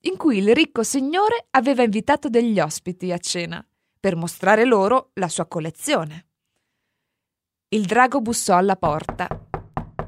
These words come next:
Il servitore aprì e, vedendo la maestosa bellezza del drago, sentì una profonda felicità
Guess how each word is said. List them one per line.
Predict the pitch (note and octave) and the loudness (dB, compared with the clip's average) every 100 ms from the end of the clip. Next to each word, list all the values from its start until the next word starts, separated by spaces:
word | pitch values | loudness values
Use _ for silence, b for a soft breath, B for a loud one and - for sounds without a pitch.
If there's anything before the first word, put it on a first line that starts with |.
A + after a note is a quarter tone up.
| - - - _ _ _ _ _ _ _ _ _ | -8 -10 -10 _ _ _ _ _ _ _ _ _
Il | D4+ F4 | 2 2
servitore | - F4 D4 D#4 F4 G4+ | 2 0 0 0 2 4
aprì | F#4+ A#3 F3 - _ _ _ _ _ | 2 0 -8 -10 _ _ _ _ _
e, | - G#3+ | 4 4
vedendo | F#3+ G3 A#3+ B3 A3 | 4 4 4 4 2
la | G3 | 0
maestosa | F#3+ F3 - C4+ A3+ F3+ | -2 -4 -2 0 0 -2
bellezza | F3 A3 A#3+ F#3+ - | -2 -2 0 -2 -2
del | G3 A#3+ G#3 | 0 0 2
drago, | F#4 F#4+ G3 F3+ _ _ | 2 2 0 -6 _ _
sentì | - B4 A4+ A#3+ | 0 0 0 -2
una | G3+ G#3 | -2 -2
profonda | G#3 D#4 - A4 G#4+ | -2 -4 0 0 0
felicità | G#4 F#4 D#4 - D#4 - | 0 2 0 0 -2 -4